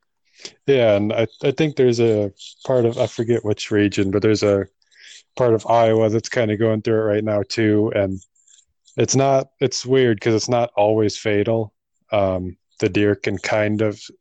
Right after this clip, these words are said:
the deer can sometimes survive it, but if they die, it's within a couple days that they actually die. But if they can kinda ride it out, then they can actually get through it.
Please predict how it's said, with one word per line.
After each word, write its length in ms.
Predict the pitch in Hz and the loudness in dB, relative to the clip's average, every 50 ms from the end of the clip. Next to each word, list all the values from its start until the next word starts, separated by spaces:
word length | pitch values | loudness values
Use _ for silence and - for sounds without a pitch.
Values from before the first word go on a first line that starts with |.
| _ _ | _ _
the 220 | 143 135 - 120 113 | -14 -6 -4 -2 -2
deer 400 | 101 113 113 113 110 107 98 95 _ - | 0 0 0 0 0 0 -2 -6 _ -12
can 280 | - 104 98 95 92 _ _ _ _ _ - - - - - - - _ - - - - _ _ _ _ _ - | -8 -8 -6 -6 -8 _ _ _ _ _ -20 -20 -20 -20 -20 -20 -20 _ -14 -14 -14 -14 _ _ _ _ _ -16
sometimes 1000 | - - - 127 113 110 117 117 - 123 117 113 113 110 113 110 110 - - - | -8 -4 0 0 0 0 -2 -2 -2 -2 -2 0 -2 -4 -4 -4 -4 -6 -6 -8
survive 560 | - - - 120 107 104 104 107 110 113 107 117 | -6 -4 -2 -2 0 0 2 2 2 0 2 0
it, 200 | 120 120 - _ _ _ _ _ _ _ _ | 0 0 -2 _ _ _ _ _ _ _ _
but 300 | - 104 98 98 98 - _ _ _ _ _ _ _ _ - | -2 0 0 0 0 -2 _ _ _ _ _ _ _ _ -6
if 160 | 117 95 90 | -6 -4 -2
they 180 | 117 113 107 | 0 0 0
die, 320 | 101 98 104 101 104 104 104 | 0 0 0 2 2 2 2
it's 540 | 110 120 117 104 - - - - - - - _ _ _ _ _ _ _ _ _ | 2 2 0 -2 -2 -2 -4 -6 -6 -10 -12 _ _ _ _ _ _ _ _ _
within 560 | 160 131 110 101 - - 107 104 101 104 104 | -2 0 0 0 0 0 0 0 0 -2 -4
a 140 | 110 110 110 | -2 -4 -4
couple 340 | - - - 110 - - 98 | -4 -2 -4 -4 -2 -2 -4
days 380 | 92 87 95 95 92 92 87 - | -2 0 0 2 2 0 0 -2
that 160 | 95 90 - | -6 -6 -2
they 160 | 95 95 95 | 0 0 2
actually 420 | 92 92 92 - - - 92 90 | 2 0 0 -4 -6 -8 -6 -4
die. 400 | 87 87 95 95 95 92 90 90 | -2 0 2 2 2 2 0 0
But 180 | 87 95 101 98 | -2 -2 -2 -2
if 120 | 101 95 | -2 0
they 120 | - 107 101 | 0 -2 -2
can 240 | - 101 101 98 92 92 - - - - - _ _ _ _ _ _ - | -2 -4 -6 -6 -6 -8 -12 -20 -20 -20 -20 _ _ _ _ _ _ -6
kinda 240 | - 110 107 101 98 | -4 -2 0 0 0
ride 240 | 104 104 104 104 98 | 2 2 2 2 2
it 100 | 98 101 | 2 2
out, 320 | 104 104 98 95 95 92 | 2 2 2 0 -2 -2
then 300 | - 104 98 98 95 92 - - | -2 -2 -2 -4 -6 -10 -10 -8
they 100 | 113 101 | -8 -6
can 500 | - - 107 104 104 104 101 101 92 90 - | -4 -2 -2 -2 -2 -2 -2 -6 -8 -8 -6
actually 600 | 113 101 98 92 - - 101 98 98 95 98 95 92 - 113 | -2 -2 0 -2 -2 -4 -4 -4 -2 -4 -4 -6 -10 -10 -6
get 180 | 104 107 98 - - | -4 -4 -4 -4 -6
through 280 | - 101 98 95 92 90 | -6 -2 -2 -2 -2 -2
it. 120 | 90 - | -4 -6